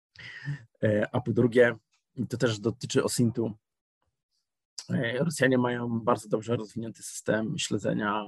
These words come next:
e, wagonów kolejowych w Rosji. E, w z-, w zasadzie ten system funkcjonuje, e,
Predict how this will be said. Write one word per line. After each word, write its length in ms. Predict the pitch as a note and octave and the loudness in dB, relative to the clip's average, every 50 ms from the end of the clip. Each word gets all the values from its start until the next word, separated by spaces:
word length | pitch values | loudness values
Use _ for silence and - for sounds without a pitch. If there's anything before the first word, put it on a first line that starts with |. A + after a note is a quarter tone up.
| - - _ - | -8 -10 _ -8
e, 60 | - G#2 G2+ | -6 -4 -4
wagonów 420 | A#2 - - A2 - A2 A2 G#2+ - | -4 -4 -4 -4 -4 -4 -6 -6 -6
kolejowych 520 | - - G2+ G2+ G2 F#2 - - G#2 _ - | -4 -4 -4 -2 -4 -6 -10 -14 -18 _ -12
w 120 | - A2 | -10 -8
Rosji. 300 | A2+ F#3+ F#3 - - _ _ _ - - - - - - - _ _ _ _ _ - | -6 -6 -6 -8 -12 _ _ _ -20 -20 -20 -20 -20 -20 -20 _ _ _ _ _ -6
E, 260 | - G2+ F#2+ G#2 A2 | -6 -4 -4 -4 -4
w 80 | D3 C3 | -2 0
z-, 180 | A2 A#2+ B2 B2 | -2 -2 -2 -2
w 40 | |
zasadzie 260 | A2+ A#2 C#3 C3 A#2+ A#2+ | -4 2 2 2 2 2
ten 120 | B2+ C3 | -2 -2
system 260 | - - - - C3 | -2 -2 0 0 0
funkcjonuje, 640 | A#2 B2+ C3 C3 A#2 - B2 A#2+ A#2+ B2 B2 A#2+ A#2+ | 2 2 0 -2 0 0 0 2 4 4 4 2 2
e, 380 | A#2 A#2 A#2 A2 G2+ G2+ - | -2 -4 -4 -4 -4 -4 -8